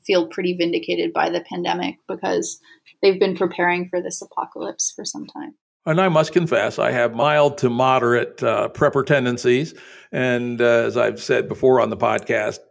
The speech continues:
Speaker 2: probably got a small amount of social discredit for the last thirty years, right?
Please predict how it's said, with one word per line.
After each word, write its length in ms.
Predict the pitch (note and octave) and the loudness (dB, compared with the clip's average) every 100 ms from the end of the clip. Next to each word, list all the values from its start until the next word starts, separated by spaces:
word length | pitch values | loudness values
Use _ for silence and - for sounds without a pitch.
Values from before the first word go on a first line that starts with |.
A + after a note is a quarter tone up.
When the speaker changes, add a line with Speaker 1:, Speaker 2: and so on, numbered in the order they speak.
| - | 0
Speaker 2:
probably 320 | G3+ F#3+ E3 | 2 4 4
got 180 | D#3+ B2+ | 4 2
a 60 | |
small 360 | - D3+ D#3 D#3 | 0 2 4 4
amount 380 | D3 C#3 C#3+ B2+ | 4 2 2 0
of 100 | - | -8
social 640 | - E3 E3 D#3+ C3 G#2 | 0 2 4 4 2 2
discredit 840 | D3+ E3 - - E3 D#3+ G#2+ - | 0 0 -2 -4 2 2 2 -4
for 100 | A#2 | -4
the 60 | A2 | 0
last 440 | A#2 C3+ B2+ - - | 2 2 -2 -6 0
thirty 260 | C#3 B2 | 2 2
years, 560 | A2+ B2+ A#2 F2+ - - | -4 -2 -2 -4 -8 -6
right? 180 | G2+ | -6